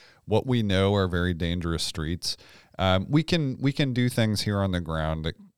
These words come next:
that let people live longer. And so then I went straight from that to waking up and,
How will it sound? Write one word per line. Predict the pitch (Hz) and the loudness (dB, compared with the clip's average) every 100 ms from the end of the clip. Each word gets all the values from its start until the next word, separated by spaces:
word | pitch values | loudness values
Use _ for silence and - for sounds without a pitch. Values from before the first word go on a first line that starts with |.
| 71 | -8
that | 87 85 80 | -6 -6 -6
let | 90 - | -8 -6
people | 110 - 117 | -6 -2 0
live | 107 117 | 0 -2
longer. | - - - - | -8 -14 -14 -8
And | 62 95 | -4 -4
so | - 101 95 95 - - - - _ - | 0 2 4 2 -2 -10 -20 -20 _ -2
then | 107 127 131 | 4 6 6
I | 120 | 4
went | 113 110 | 4 0
straight | - 107 101 | 0 0 0
from | 98 | -2
that | 98 135 131 | 0 0 0
to | 95 90 | 0 2
waking | 92 95 101 95 | 0 -2 -4 -2
up | 101 - | -2 0
and, | 92 87 87 | -2 -2 -6